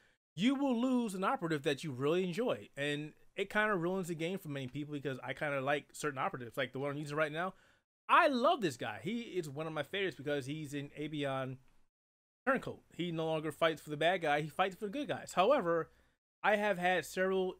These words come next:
instances where I've done something stupid and I've lost my guy. And honestly, I didn't think what I did would work, but it totally did. So let's do this. And we'll do this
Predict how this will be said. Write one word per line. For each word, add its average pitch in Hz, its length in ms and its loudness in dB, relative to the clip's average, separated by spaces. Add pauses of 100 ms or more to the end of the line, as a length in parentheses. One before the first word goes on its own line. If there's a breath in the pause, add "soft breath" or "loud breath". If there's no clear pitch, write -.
instances 139 640 -10
where 127 160 -6
I've 127 180 -4
done 139 180 -4
something 160 280 -6
stupid 135 440 -6
and 127 140 -12
I've 117 120 -10
lost 113 240 -10
my 139 100 -4
guy. 202 220 -2 (1080)
And 226 320 -2
honestly, 214 600 -2
I 185 100 6
didn't 202 260 -6
think 208 200 -4 (200)
what 170 160 -2
I 160 100 4
did 170 260 2
would 147 120 -6
work, 220 220 -2
but 156 100 -2
it 143 100 -10
totally 208 220 0
did. 160 220 -2
So 170 460 0 (340 soft breath)
let's 247 140 -2
do 196 160 -2
this. - 260 -12 (260)
And 147 80 -8
we'll 175 100 -2
do 170 120 0
this 165 260 -6